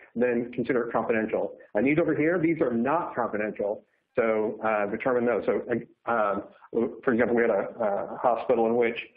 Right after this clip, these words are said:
they had a whole bunch of medical records, but it was a, a teaching hospital, so they had a whole bunch of fake medical records that, um, they used for examples, for classes and so on. And so the ability to separate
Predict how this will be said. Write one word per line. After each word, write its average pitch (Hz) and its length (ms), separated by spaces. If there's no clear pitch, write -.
they 123 80
had 135 100
a 135 40
whole 151 100
bunch 151 180
of 123 80
medical 139 300
records, 98 420
but 147 480
it 127 40
was 117 140
a, 123 240
a - 40
teaching 226 340
hospital, 101 480
so 135 80
they 131 80
had 143 100
a - 20
whole 147 120
bunch 151 240
of 113 160
fake 165 400
medical 120 320
records 104 540
that, 104 120
um, 104 400
they 110 160
used 117 540
for 110 320
examples, 107 500
for 107 120
classes 110 360
and 95 140
so 104 140
on. 98 180
And 107 100
so 139 60
the 117 120
ability 143 480
to 117 300
separate 131 600